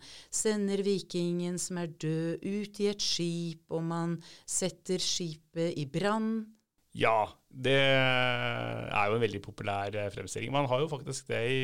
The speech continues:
Speaker 2: eh, i Vikingene, hvor man prøver å skyte en, eh, en brannpil da, ut for å sette fyr på dette skipet, og ikke klarer det. Og har da en, eh,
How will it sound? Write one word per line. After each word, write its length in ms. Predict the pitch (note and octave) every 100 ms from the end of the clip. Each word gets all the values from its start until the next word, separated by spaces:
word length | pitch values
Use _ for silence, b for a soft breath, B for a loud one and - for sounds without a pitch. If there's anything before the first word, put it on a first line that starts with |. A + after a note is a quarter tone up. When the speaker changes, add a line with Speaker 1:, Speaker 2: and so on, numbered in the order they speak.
| C3
Speaker 2:
eh, 460 | B2+ B2+ B2+ B2 A#2+ D3
i 140 | C3 B2
Vikingene, 540 | G#2 A2 A2 C3 C4+
hvor 140 | A#3+ F3+
man 320 | F3 E3 D#3+
prøver 320 | D#3 D#3+ C3
å 60 | C3
skyte 340 | C#3 - C3+
en, 140 | C3 C3+ C3
eh, 160 | C3+ C3 b b b b b b b
en 140 | C3+ C3
brannpil 580 | C3+ B2+ C#3+ C#3+ A#3 C#4+
da, 120 | A#3
ut 220 | G3 F3+
for 220 | - E3+
å 480 | E3 E3 D#3+ D#3+ D#3
sette 200 | D#3 -
fyr 220 | D3+ D#3+ D3
på 100 | D#3+
dette 160 | D#3 D3+
skipet, 380 | D#3 D3 - G#2
og 240 | E3 D#3
ikke 240 | D3+ D3 -
klarer 340 | E3+ C3 C3+
det. 180 | G3+ B3 b b b b b b -
Og 160 | D#3 C#3
har 140 | D3
da 160 | C#3+ C#3
en, 300 | C#3 C#3 C#3
eh, 260 | C#3 C#3